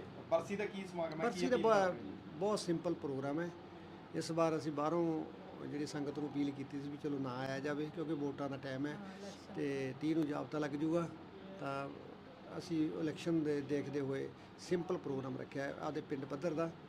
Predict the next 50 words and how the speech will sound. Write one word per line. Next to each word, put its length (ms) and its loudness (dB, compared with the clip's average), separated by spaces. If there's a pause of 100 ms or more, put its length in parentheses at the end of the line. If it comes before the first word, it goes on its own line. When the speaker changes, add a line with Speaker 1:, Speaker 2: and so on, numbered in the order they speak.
(580)
Speaker 2:
ਸਹਿਜ 160 0
ਪਾਠ 220 -2
ਸਾਹਿਬ 320 -2
ਜਿਹੜੇ 400 -2
ਨੇ, 260 -6
ਅਸੀਂ 240 -6 (160)
ਪ੍ਰਕਾਸ਼ 360 -4
ਕਰਾਏ 240 -2
ਹੋਏ 140 -4
ਨੇ, 80 -4
ਪਰ 100 -4
ਕੇਵਲ 260 -2
ਉਹਨਾਂ 200 -2
ਦਾ 200 -4 (580)
ਦਸ, 140 -2 (140)
ਦਸ, 280 -4
ਸਾਢੇ 200 -4
ਦਸ 260 -6
ਵਜੇ 200 -8
ਭੋਗ 160 -4 (100)
ਪਾ 100 -4
ਕੇ 160 -10 (240)
ਸਮਾਪਤ 220 -4
Speaker 1:
ਬਾਕੀ 260 0
Speaker 2:
ਕਰ- 160 -4
Speaker 1:
ਸੰਗਤਾਂ 200 -2
ਨੂੰ 100 -4
ਕੀ 80 -4
ਅਪੀਲ 240 -4
ਕਰੋਗੇ, 220 -4
ਜਿਹੜੇ 240 -2
ਆਉਣ 260 0
ਦੀ 120 -2
ਕੋਸ਼ਿਸ਼ 360 -6
ਕਰਨਗੇ 440 -6
ਜਾਂ 100 -4
ਮਤਲਬ 240 -6 (120)
ਆਉਣਾ 300 0
ਚਾਹੁੰਦੇ 340 -6
ਨੇ, 120 -6
ਉਹਨਾਂ 200 -2
ਨੂੰ 100 -2
ਕੀ 100 -6
ਕਹੋਗੇ? 520 -10 (180)
Speaker 2:
ਮੈਂ 200 6
ਉਹਨਾਂ 140 6
ਨੂੰ 100 6
ਕਿਹਾ 200 6
ਵੀ 120 6
ਬੇਟਾ, 400 6